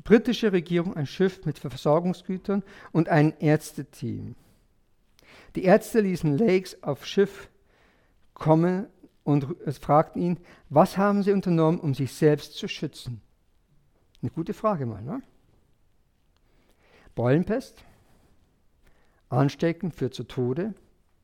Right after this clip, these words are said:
Er begrub die Toten und die Ärzte fragen ihn, „Was haben Sie jetzt gemacht, um sich selbst zu schützen?“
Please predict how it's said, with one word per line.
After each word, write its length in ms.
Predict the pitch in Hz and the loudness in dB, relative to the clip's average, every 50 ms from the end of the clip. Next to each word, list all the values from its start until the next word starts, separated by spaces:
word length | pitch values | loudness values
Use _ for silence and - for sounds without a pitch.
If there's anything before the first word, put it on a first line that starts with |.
| _ _ _ _ _ _ _ _ _ _ _ _ _ _ _ _ _ _ _ _ _ _ _ _ _ _ _ _ _ _ _ _ _ _ _ _ _ _ _ _ _ _ _ _ _ _ _ _ _ _ _ _ - - _ _ - | _ _ _ _ _ _ _ _ _ _ _ _ _ _ _ _ _ _ _ _ _ _ _ _ _ _ _ _ _ _ _ _ _ _ _ _ _ _ _ _ _ _ _ _ _ _ _ _ _ _ _ _ -20 -20 _ _ 4
Er 180 | 147 147 135 | 4 4 4
begrub 380 | 113 127 113 - - 143 - - | 4 0 -4 -2 -4 -4 -2 -4
die 100 | 202 170 | -8 -8
Toten 480 | - - 185 175 180 - - 240 240 - - _ _ _ _ | -4 -4 -4 -4 -4 -6 -6 -6 -6 -8 -10 _ _ _ _
und 120 | - 139 127 | -12 -10 -4
die 60 | 165 | 2
Ärzte 240 | 156 160 175 - 220 | 2 2 2 0 -4
fragen 300 | - 196 180 180 196 185 | -2 0 0 2 0 -2
ihn, 40 | 143 | -4
„Was 220 | - - - - | -6 -8 -4 -2
haben 180 | 143 151 170 165 | 0 0 0 0
Sie 100 | - 202 | 0 0
jetzt 180 | 185 185 - | -2 0 0
gemacht, 580 | - 185 180 175 190 208 - - - - - - _ _ _ _ _ _ _ _ _ _ _ _ _ | 0 2 4 4 2 2 0 -6 -14 -18 -20 -20 _ _ _ _ _ _ _ _ _ _ _ _ _
um 120 | - 175 | -2 0
sich 160 | 156 185 - | 0 0 2
selbst 280 | - 202 202 202 202 - | 6 6 6 6 4 -4
zu 80 | - | -10
schützen?“ 420 | 226 - 214 - - - - 113 | -6 -6 -8 -8 -6 -10 -10 -10